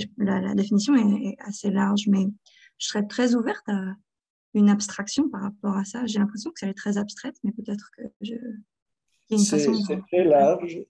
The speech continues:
Speaker 2: Tu as raison que t'es, c'est très large. On va voir si c'est trop large tantôt. Euh, je te conseille de ne pas parler de l'entropie. Euh, c'est, c'est pas nécessaire de parler de l'entropie, ça, c'est, c'est trop physiciste. Tu pourrais,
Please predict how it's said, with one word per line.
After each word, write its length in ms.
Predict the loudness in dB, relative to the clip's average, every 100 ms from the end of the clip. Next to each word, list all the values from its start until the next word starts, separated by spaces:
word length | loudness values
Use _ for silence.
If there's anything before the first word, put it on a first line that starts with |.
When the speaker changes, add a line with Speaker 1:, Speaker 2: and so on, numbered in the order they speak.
| 0
Speaker 2:
Tu 60 | 2
as 60 |
raison 360 | 2 2 2 2
que 80 | 0
t'es, 240 | -2 -6
c'est 220 | -4 -6
très 240 | -6 -2 0
large. 440 | 2 0 -4 -8 -8
On 120 | -2
va 140 | 0
voir 360 | 2 4 4 2
si 160 | -8 -12
c'est 380 | -6 -4 -4 _ _ _ _ -10
trop 300 | 2 4 4
large 640 | 2 0 -6 -10 -16 _ _ -6
tantôt. 580 | -4 -2 -2 -2 -4 -8 _ _ -6
Euh, 240 | 0 0 -2
je 340 | -8 -16 -6
te 140 | -4
conseille 520 | -2 -2 -2 0 0 0
de 100 | -2
ne 60 |
pas 200 | 2 0
parler 420 | 4 2 2 0
de 80 | 0
l'entropie. 800 | 0 -2 -2 -4 -4 -12 -12 -12 _ _ _ -2
Euh, 160 | 2 2 -2
c'est, 300 | -6 -2 0
c'est 220 | -2 0
pas 120 | 2
nécessaire 520 | 4 4 2 4 4 4
de 100 | 2
parler 360 | 2 4 2
de 120 | 2
l'entropie, 640 | 2 2 0 -4 -6 -6 -6
ça, 240 | -4 -4
c'est, 180 | -6 -12
c'est 220 | -10 -10
trop 180 | -8 -8
physiciste. 540 | -8 -10 -8 -10 -14
Tu 100 | -16 -4
pourrais, 380 | 0 2 0